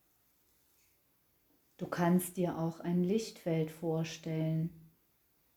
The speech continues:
so als würdest du nach vorne hin leuchten und strahlen.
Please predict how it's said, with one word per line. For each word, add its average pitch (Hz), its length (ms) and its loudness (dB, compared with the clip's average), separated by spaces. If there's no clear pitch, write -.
so 185 200 2
als 160 320 0
würdest 190 420 -2
du 185 120 0
nach 170 220 2
vorne 190 520 2
hin 185 320 6
leuchten 185 800 2
und 202 240 0
strahlen. 160 840 0